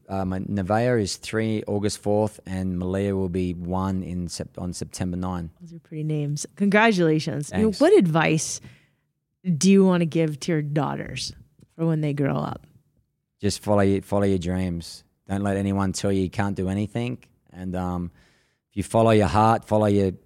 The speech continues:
Speaker 1: gut feeling, and do what you love, then you, you can't go wrong.
Speaker 2: That's such good advice. I almost wanna end there, but I can't 'cause I wanna ask you a couple more questions. You know, if you could throw any party, we ask all of our guests this. What party are you throwing? Who's there?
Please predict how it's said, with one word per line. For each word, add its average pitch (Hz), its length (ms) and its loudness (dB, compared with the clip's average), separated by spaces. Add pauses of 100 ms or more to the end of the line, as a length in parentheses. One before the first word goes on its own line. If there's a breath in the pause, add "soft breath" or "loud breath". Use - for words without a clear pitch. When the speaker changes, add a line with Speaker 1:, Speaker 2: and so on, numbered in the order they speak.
(100)
Speaker 1:
gut - 220 -4
feeling, 104 500 0
and 92 320 -2 (340)
do 104 120 -2
what 98 200 -2
you 101 60 0
love, 95 240 0
then 92 140 -2
you, 90 160 -4 (160)
you 95 100 -10
can't 95 220 -8
go 90 100 -4
wrong. 95 260 -4 (400)
Speaker 2:
That's 170 160 -10
such - 200 -6
good 165 140 -2
advice. 156 640 -4
I 190 120 2
almost 214 280 4
wanna 214 140 4
end 175 200 2
there, 156 140 4
but 147 160 0
I 160 80 0
can't 160 340 0
'cause 170 140 0
I 165 60 2
wanna 170 180 2
ask 170 320 2
you 160 80 4
a 151 60 2
couple 160 180 4
more 156 160 2
questions. - 540 -2 (260 soft breath)
You 196 80 6
know, 185 80 8
if - 20 2
you 226 200 8
could 233 240 4
throw 180 260 6
any 165 220 4
party, 151 340 4
we 147 140 4
ask - 280 0
all 156 100 0
of 151 100 -4
our 147 80 -2
guests 135 320 -4
this. - 420 -8 (460)
What 196 180 -4
party 170 240 2
are 165 140 6
you 151 80 6
throwing? 143 420 -2
Who's 147 220 -2
there? 170 500 4